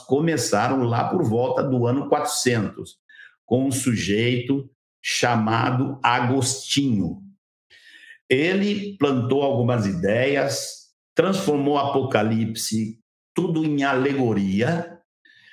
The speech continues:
né? E criou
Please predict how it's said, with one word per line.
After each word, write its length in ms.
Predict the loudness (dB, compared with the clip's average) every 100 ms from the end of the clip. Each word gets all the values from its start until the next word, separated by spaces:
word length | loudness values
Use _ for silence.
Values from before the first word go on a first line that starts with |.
| -20 _ _
né? 500 | -4 -2 0 -2 -4 -8 -4
E 520 | 0 0 -2 -4 -4
criou 880 | 0 2 2 0 0 0 -2 -4